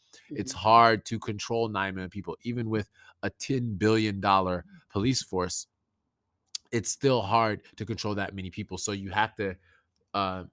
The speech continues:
Speaker 1: you can't control people's bodies, so you have to control their minds, right? And so we're literally all consistently living under mind control. The,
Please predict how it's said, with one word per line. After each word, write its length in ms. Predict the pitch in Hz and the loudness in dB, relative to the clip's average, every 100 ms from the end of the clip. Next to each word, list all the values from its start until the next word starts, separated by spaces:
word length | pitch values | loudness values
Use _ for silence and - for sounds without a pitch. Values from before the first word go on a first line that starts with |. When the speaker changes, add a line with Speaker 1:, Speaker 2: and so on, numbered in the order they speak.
| _ _ | _ _
Speaker 1:
you 160 | 120 113 | -10 -6
can't 400 | - 175 143 - | 0 0 0 -2
control 340 | 120 - 120 | -2 0 0
people's 300 | 117 104 92 | 0 -4 -4
bodies, 460 | 87 87 110 120 - - | -2 0 -2 -4 -8 -14
so 160 | - | -6
you 80 | - | -2
have 140 | 101 95 | -2 -2
to 80 | 104 | -4
control 400 | 92 - 90 85 | -4 -4 -6 -6
their 340 | 82 78 78 _ _ _ | -8 -8 -10 _ _ _
minds, 760 | 85 95 90 76 76 - - - | -6 -4 -4 -8 -16 -10 -8 -8
right? 320 | 87 90 98 - | -4 -4 -4 -6
And 160 | 110 101 | -6 -2
so 300 | 113 101 - _ _ - | -2 -2 -8 _ _ 2
we're 180 | 131 120 | 2 6
literally 460 | 123 156 131 123 - | 8 8 8 2 6
all 240 | 117 117 | 6 6
consistently 600 | - 104 131 120 104 101 | 2 -2 -2 -2 -4 -4
living 340 | 104 110 104 95 | -4 -4 -6 -8
under 220 | 98 90 | -8 -6
mind 320 | 92 101 98 | -2 -2 -2
control. 460 | 98 87 82 73 - _ _ _ | -8 -10 -10 -12 -16 _ _ _
The, 100 | _ | _